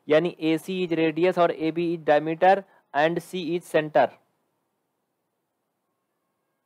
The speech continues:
समझ में आ रहा है ना? आ रहा है ना? लेकिन अगर कोई रेखा केंद्र को ना टच करे,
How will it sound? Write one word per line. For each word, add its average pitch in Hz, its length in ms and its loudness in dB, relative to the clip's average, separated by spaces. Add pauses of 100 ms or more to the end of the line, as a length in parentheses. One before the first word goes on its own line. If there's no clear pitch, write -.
(220)
समझ 156 220 0
में 175 100 0
आ 190 100 2
रहा 214 100 4
है 208 60 4
ना? 120 160 -2 (3500)
आ 139 80 0
रहा 165 80 2
है 196 60 0
ना? 196 160 -6 (720)
लेकिन 214 460 2 (1160)
अगर 170 300 4
कोई 240 240 4
रेखा 202 340 2
केंद्र 208 440 -2
को 214 120 2
ना 202 160 2
टच 202 260 -2
करे, 131 380 -2